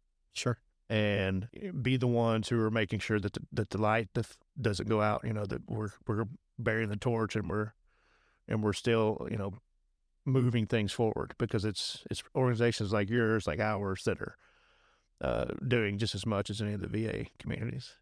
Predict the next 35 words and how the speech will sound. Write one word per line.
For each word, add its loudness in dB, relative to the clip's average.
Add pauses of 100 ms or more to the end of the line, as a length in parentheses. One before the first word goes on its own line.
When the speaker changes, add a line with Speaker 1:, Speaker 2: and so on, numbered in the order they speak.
Speaker 1:
I 0
of-, 2
I 4
sometimes 2
look 0
at 4
it 2
as 0
though 2
we're 0
here 2
to 0
catch -4
those 0
who -2
are -4
falling -2
through -4
the -4
cracks. -12 (320)
And -2 (160)
that's, -4
you -4
know, 0 (100)
it's -2
very 2
<laughs> -18
rewarding 2 (760)
to, 2 (280)
to 2
be 2
able 2
to -2
reach 0
out 0